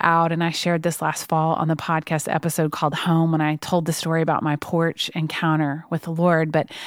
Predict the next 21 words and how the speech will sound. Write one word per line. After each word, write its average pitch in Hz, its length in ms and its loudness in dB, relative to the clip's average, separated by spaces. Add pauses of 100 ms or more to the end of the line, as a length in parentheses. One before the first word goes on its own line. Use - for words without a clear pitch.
(100)
I 185 60 -2
shared 262 320 4
how 185 400 4 (180)
a 185 80 0
few 240 240 4
months 277 300 6
later 175 340 4
I 180 120 2
got 196 260 4
John's 165 320 2
book, 160 240 0
and 165 100 0
there 170 80 0
were 160 80 -2
just 160 220 -4
several 240 260 2
places 180 460 0
that - 260 0 (400)
almost 277 380 4
verbatim 165 600 2
laid 165 380 2